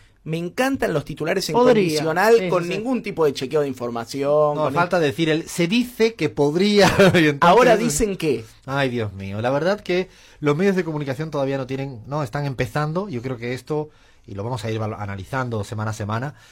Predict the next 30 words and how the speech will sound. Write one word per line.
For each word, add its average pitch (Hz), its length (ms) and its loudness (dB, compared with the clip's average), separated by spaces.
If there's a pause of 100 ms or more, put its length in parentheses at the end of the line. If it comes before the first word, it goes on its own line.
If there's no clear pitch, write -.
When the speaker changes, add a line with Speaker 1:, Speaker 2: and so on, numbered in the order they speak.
(340)
Speaker 3:
yo 139 100 -2
creo 165 160 0
que 160 100 -4
recién 165 360 0
empieza 170 640 -4 (220)
a 127 120 2
ver 151 240 -2
cómo, 165 560 -4 (460)
ah, 113 640 -4
poner 139 220 0
titulares 123 580 -2 (480)
en 127 160 -6
relación 127 600 -2
a 113 200 -4
Alberto. 110 420 -2
No 120 80 -4
sé 156 140 -4
si 147 100 -8
se 139 160 -6
cansarán 135 500 -2
de 160 120 -2
decirle 131 340 -2
cosas 120 300 -8
a 113 80 -8
Cristina. 123 500 -8
Ya 196 120 -2
hicieron 220 200 -4
cuatro 202 300 -2
años 180 200 -2
esto. 107 200 -8